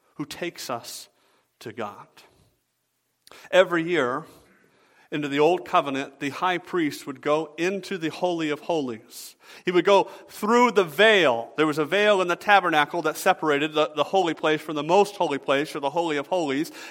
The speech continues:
And in the Holy of Holies was the Ark of the Covenant and the mercy seat where the, where the blood was offered once a year on the Day of Atonement to cover the sins of the nation.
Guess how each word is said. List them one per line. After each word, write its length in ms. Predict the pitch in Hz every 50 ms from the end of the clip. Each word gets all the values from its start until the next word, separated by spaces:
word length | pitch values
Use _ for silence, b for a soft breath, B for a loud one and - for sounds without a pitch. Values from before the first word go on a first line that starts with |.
| B
And 80 | 170 185
in 60 | 196
the 80 | 196 190
Holy 260 | 214 247 262 254 233
of 80 | 214
Holies 320 | 202 226 233 214 196 185 -
was 120 | 180 160
the 100 | - -
Ark 200 | 196 233 254 247
of 60 | 233
the 80 | 214 202
Covenant 460 | - - 233 226 208 190 170 160 - B B B B B
and 100 | 190 190
the 60 | 196
mercy 400 | 202 226 254 254 - - - 202
seat 320 | 170 - - 196 175 165 -
where 140 | 185 190 180
the, 160 | 185 175 175 180 - -
where 140 | 196 190 190
the 140 | 175 190
blood 460 | 180 - 190 202 240 233 214 196 190 180
was 180 | 180 170 - -
offered 380 | 214 226 214 196 - 170 156
once 340 | 151 170 214 240 240 - -
a 60 | 262
year 220 | 240 220 214 196 190
on 80 | 180
the 80 | 170 160
Day 160 | 175 175 180
of 100 | 180 175
Atonement 420 | 180 - - 190 170 156 151 143
to 60 | - 147
cover 320 | - - 196 190 196 196
the 80 | 185 170
sins 340 | - - 185 175 165 156
of 100 | 160 147
the 80 | 156 156
nation. 460 | 156 156 160 156 - - 147 131 123